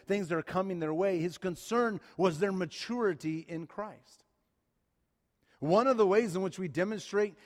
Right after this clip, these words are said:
the, a love for one another is a concern for the spiritual maturity of each other,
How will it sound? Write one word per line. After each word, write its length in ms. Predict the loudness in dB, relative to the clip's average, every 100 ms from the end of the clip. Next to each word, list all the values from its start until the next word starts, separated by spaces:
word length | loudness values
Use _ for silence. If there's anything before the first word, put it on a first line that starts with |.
| -20 0
the, 300 | 0 2 0
a 40 |
love 540 | 2 6 6 4 -4
for 180 | -4 0
one 180 | 2 0
another 380 | 0 2 2 2
is 240 | 0 -2
a 100 | -4
concern 800 | -4 -6 -6 -6 -2 0 0 -4 -12 -4
for 220 | 0 0
the 120 | 0
spiritual 520 | -2 2 2 2 -2
maturity 720 | -2 -4 -6 0 0 0 -6
of 180 | -6 -6
each 180 | -8 -10
other, 240 | -12 -12